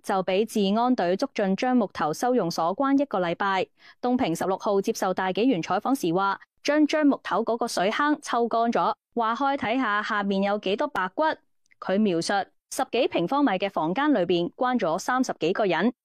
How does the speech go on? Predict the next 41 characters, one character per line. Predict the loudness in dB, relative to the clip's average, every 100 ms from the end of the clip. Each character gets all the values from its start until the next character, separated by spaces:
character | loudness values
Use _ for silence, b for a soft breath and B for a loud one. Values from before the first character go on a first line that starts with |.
| -2
每 | 0
日 | 0
一 | -2 -6
盤 | -2 -4 -2
白 | -4 -4
菜 | -2 -2
湯， | 0 -2 -2 -4
未 | -4 -2 0
有 | 0 -2
筷 | -4 -4
子， | -2 0 0 -2 _
要 | 2 2
用 | 2
手 | 0 0 0
揸 | 0 0
嘢 | 0
食。 | 0 0 -2 -6 _ _
東 | 2 2
平 | 2 -2
本 | 0 2 2
來 | 2
能 | 0
夠 | 0 0
證 | 0 0
明 | 0 -2
自 | -2
己 | 0 0
係 | 0 0
啱 | 0 2 2
度， | 2 2 0 B B B
當 | -2 0 0
時 | -2 0
火 | -2
車 | 0 -2
票 | 0 0
三 | 0 2 2
日 | 2
係 | -2 -2
有 | 0 -2
效 | -2 -2
㗎， | 0